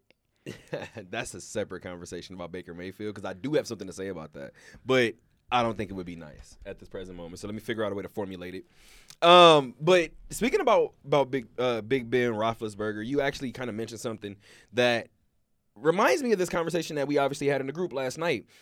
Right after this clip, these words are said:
And I thought it was a really, really good conversation. It was kinda late, so it was kinda only me and Duna going back and forth.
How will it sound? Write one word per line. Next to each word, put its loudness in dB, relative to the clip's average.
And -2
I -2
thought 2
it 6
was 0
a -2
really, 2
really -2
good 0
conversation. -4
It -8
was -10
kinda 8
late, 2
so -2
it 2
was -6
kinda 2
only 0
me -4
and -4
Duna 0
going -6
back -4
and -12
forth. 0